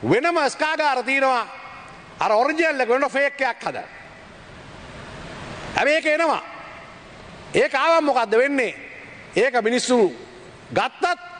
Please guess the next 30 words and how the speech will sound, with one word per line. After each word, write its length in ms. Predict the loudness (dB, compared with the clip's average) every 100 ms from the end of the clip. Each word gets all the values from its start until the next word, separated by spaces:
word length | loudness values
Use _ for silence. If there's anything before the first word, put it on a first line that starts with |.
| -6 0
ඒකෙන් 300 | 2 2 2
එන 300 | 0 -2 -2
බදු 240 | 0 2
මුදල 200 | 4 4
අපිට 240 | 2 0 0
එන්නේ 220 | 2 2
නෑ. 200 | 0 -2 -12 -20 -20 -20 -20 -20 -20 -4
එන්නේ 180 | 0 2
නෑ 180 | 2 2
බදු 200 | 2 0
මුදල. 240 | 0 -4 -8 -14 -20 -20 -20 -20 -20 -20 -18 -16 -8
අද 100 | -2
බලන්න 360 | 2 2 2 2
කෝප් 300 | 2 0 0
එකට 180 | 0
ගෙනාම 320 | 0 0 0 0
සුරාබදු 400 | 2 4 2 2
දෙපාර්තමේන්තුව 800 | 2 2 2 2 0 2 0 0 -8 -20 -4
එකතු 320 | -2 0 0
නොකරපු 580 | 2 2 2 2 2 2
බදු 200 | 2 0
කොච්චරද? 400 | -2 -2 -2 -6 -8 -18 -20 -20 -20 -20 -20 -20 -4
බිලියන් 440 | 2 2 4 2 2
ගණනාවක් 540 | 0 0 2 0 -2
තියෙනවා. 300 | -6 -8 -8 -16 -20 -20 -20 -20 -20 -2 2
බිලියන් 300 | 2 2 0
ගණනාවක්. 460 | 0 -2 -4 -4 -10 -18 -20 -20 -20 -20 -20 -20 -20 -20 -18 -4
එතකොට 280 | 0 2 2 0
අපි 220 | 2 0
අහන්නේ 600 | 2 0 0 0 0